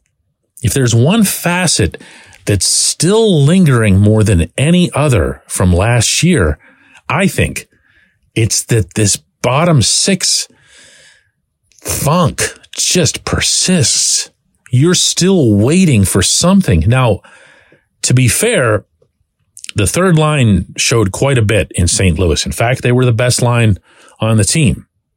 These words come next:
And I had told you that Jansen Harkins was the problem on there. Harkins gets jettisoned. He's replaced by Radim Zohorna. And next thing you know, boo, really nice line. Way more of that's needed, including from Eller,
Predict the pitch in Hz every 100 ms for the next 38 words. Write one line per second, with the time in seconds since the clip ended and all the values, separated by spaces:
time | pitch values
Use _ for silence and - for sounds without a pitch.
0 | _ _ _ _ _ _ _ _ _ 95
1 | 92 101 139 139 165 175 117 104 95 110
2 | 110 110 92 127 139 117 90 87 80 85
3 | - 151 127 98 82 78 104 98 143 151
4 | 123 101 87 - 120 131 - 92 101 90
5 | - 127 131 101 95 101 104 90 87 151
6 | 180 120 95 104 - 110 113 160 156 359
7 | 330 247 143 226 220 208 220 196 254 170
8 | 71 - _ _ _ _ _ _ _ _
9 | _ _ _ - - 156 208 185 160 127
10 | 113 107 87 92 90 - 80 71 - -
11 | _ _ _ _ _ _ _ _ 135 135
12 | - 220 226 123 67 - _ _ _ _
13 | _ - 101 98 113 113 104 87 -